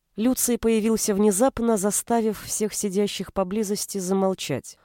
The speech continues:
Он сел рядом и только теперь заметил, что натворил. Когда он меня окликнул,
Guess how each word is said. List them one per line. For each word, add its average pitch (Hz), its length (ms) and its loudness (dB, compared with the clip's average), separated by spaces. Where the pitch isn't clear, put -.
Он 254 200 4
сел 233 240 2
рядом 233 440 4
и - 160 -6
только 208 340 -2
теперь 196 320 -4
заметил, 196 640 2
что - 260 -8
натворил. 165 640 -2
Когда 233 300 8
он 254 120 8
меня 240 240 4
окликнул, 196 680 -2